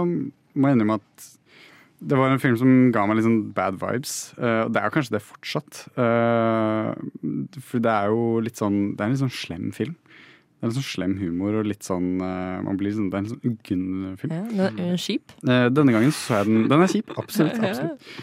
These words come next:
Speaker 1: Denne gangen så så jeg den helt alene. Og av en eller annen grunn så bare, jeg klarte å le litt mer alene.
Speaker 2: Mm.
Speaker 1: Kanskje det er noe litt sånn tabu med å le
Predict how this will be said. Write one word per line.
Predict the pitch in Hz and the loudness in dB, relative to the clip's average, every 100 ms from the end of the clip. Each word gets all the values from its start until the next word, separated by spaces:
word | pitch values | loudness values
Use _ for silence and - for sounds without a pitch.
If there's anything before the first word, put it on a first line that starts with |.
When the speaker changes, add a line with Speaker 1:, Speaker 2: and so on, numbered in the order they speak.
| - - | -16 0
Speaker 1:
Denne | 165 139 | 4 6
gangen | 110 139 | 6 4
så | 156 | 2
så | 120 | 0
jeg | 104 | 2
den | 113 | 2
helt | 104 | 2
alene. | 113 110 92 139 - _ | 0 -2 -4 -8 -10 _
Og | 139 | 2
av | 127 | 4
en | |
eller | 127 | 6
annen | 131 | 4
grunn | 127 135 | 2 0
så | 143 | 0
bare, | 120 113 113 107 - _ _ _ - | 2 4 2 0 -8 _ _ _ -14
jeg | 131 | -4
klarte | 143 135 131 | -4 0 0
å | |
le | 95 95 101 | -2 -4 -8
litt | 101 | -4
mer | 104 107 | -2 0
alene. | 107 107 92 151 - _ _ | -2 -2 -2 -6 -10 _ _
Speaker 2:
Mm. | 175 | -2
Speaker 1:
Kanskje | 151 131 | -2 0
det | 123 | 0
er | 98 107 | 2 2
noe | 117 117 | 2 0
litt | 120 | -2
sånn | 117 113 | -4 -4
tabu | - 92 92 104 | -4 -4 -4 -2
med | 101 | 0
å | 101 | -2
le | 92 | -4